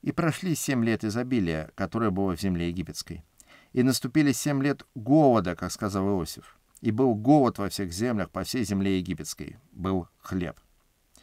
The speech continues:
То есть везде голод, и только в Египте был хлеб, потому что Иосиф позаботился о запасах. Но когда и вся земля египетская начала терпеть голод, то народ начал вопиять к фараону о хлебе.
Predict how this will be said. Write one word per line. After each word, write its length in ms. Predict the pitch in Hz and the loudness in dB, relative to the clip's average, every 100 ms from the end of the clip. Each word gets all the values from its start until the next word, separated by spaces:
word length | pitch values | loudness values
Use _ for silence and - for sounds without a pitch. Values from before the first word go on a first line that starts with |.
| - - - _ | -20 -20 -20 _
То 120 | - 156 | -2 -2
есть 200 | 151 _ | -2 _
везде 760 | 113 123 139 - 151 143 101 85 _ _ | -4 0 0 0 4 6 4 0 _ _
голод, 460 | 135 143 196 185 - - | -6 0 2 0 -2 -8
и 100 | 151 | 0
только 300 | 175 175 143 | 2 2 0
в 40 | |
Египте 560 | 120 160 127 120 - 95 | 0 0 2 0 0 -4
был 180 | 104 101 | -4 -4
хлеб, 300 | 170 220 - | 2 2 4
потому 520 | 156 - 160 147 208 | 2 6 6 6 2
что 240 | 165 - 165 | 2 2 2
Иосиф 840 | - 131 127 143 135 151 135 - _ _ | 0 0 2 0 0 -4 -6 -12 _ _
позаботился 840 | 123 113 110 107 101 104 - 101 92 | -2 2 2 2 0 -2 -2 -4 -4
о 180 | - | -6
запасах. 680 | 104 107 101 87 - - _ _ _ _ _ _ _ _ _ _ - - - - - | 2 2 2 -4 -6 -18 _ _ _ _ _ _ _ _ _ _ -20 -20 -20 -20 -4
Но 100 | 120 | 0
когда 300 | 127 160 165 | 4 4 6
и 60 | 156 | 4
вся 180 | - 147 | 4 2
земля 340 | 151 160 165 | 4 2 4
египетская 580 | 147 160 151 139 - 120 | 2 2 0 0 2 2
начала 360 | 113 104 107 | 2 2 -2
терпеть 400 | 95 104 - 104 | -2 -4 -2 -2
голод, 340 | 120 180 143 - | 2 4 2 2
то 140 | 139 | 4
народ 360 | 135 131 156 151 | 8 8 8 2
начал 300 | 135 110 120 | 0 0 -2
вопиять 400 | 104 117 120 107 | 0 2 2 0
к 60 | |
фараону 580 | - 120 117 113 101 98 | 0 4 6 8 6 4
о 100 | 98 | 2
хлебе. 480 | 98 123 131 82 | 2 2 2 2